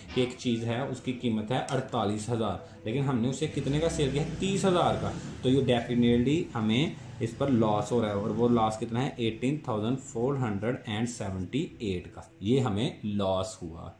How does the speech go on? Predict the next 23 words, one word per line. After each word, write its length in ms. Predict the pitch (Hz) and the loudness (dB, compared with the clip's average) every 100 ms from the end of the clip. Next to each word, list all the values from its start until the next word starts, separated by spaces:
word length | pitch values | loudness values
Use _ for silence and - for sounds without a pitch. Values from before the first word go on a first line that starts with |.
| - | -4
है। 240 | 127 - - - - - - | -4 -4 -10 -20 -20 -6 -2
अब 100 | 165 | 2
हमने 320 | 160 151 170 | 2 2 0
जो 120 | 170 | 0
यहाँ 260 | 165 139 131 | 0 0 0
पर 220 | 143 - | -2 -4
entry 340 | 110 104 110 131 | -6 -4 -2 -2
करनी 320 | 117 92 104 | -2 -2 -2
है 200 | 123 123 | -2 -2
ना, 180 | 185 247 - - - - | -4 -8 -16 -20 -20 -2
तो 80 | 120 | 0
वो 220 | 113 127 131 | 2 2 2
क्या 420 | 127 123 131 139 | -2 -2 -2 -4
करनी 280 | 143 127 117 | -2 0 0
है? 200 | 123 151 | 0 -2
एक 240 | 120 110 | -2 -4
तो 60 | 113 | -2
हमने 160 | 117 101 | -2 -2
ये 120 | 104 | -2
depreciation 760 | 98 98 95 95 92 95 98 | -2 -4 -6 -8 -8 -8 -8
की, 140 | 101 120 | -4 -4
की 240 | 139 147 | -2 0
है, 240 | 160 - | 0 -4